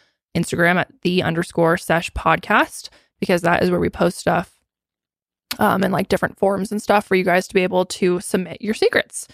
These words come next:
So anyways, um, before we get into that though,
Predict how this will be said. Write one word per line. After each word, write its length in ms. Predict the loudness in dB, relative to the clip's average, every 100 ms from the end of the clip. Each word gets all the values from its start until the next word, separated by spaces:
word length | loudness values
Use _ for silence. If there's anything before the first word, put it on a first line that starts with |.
| _ _ _ _
So 500 | -8 0 2 4 2 2
anyways, 500 | 0 2 2 0 0
um, 100 | 0
before 260 | 0 2 2
we 80 | 2
get 80 | 0
into 160 | 0 0
that 160 | 0
though, 340 | 2 2 2